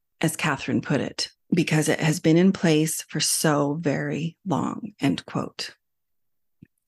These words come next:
Essentially, we were born into this body of water called patriarchy.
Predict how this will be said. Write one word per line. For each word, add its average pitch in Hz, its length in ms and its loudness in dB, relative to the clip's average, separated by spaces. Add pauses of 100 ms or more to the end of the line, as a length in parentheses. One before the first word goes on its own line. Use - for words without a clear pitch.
Essentially, 214 840 4
we 175 140 4
were 165 140 4
born 156 500 0 (460)
into 160 260 2
this 156 160 -2
body 151 320 2
of 147 140 -4
water 160 440 -2 (440)
called - 240 -4
patriarchy. - 760 -8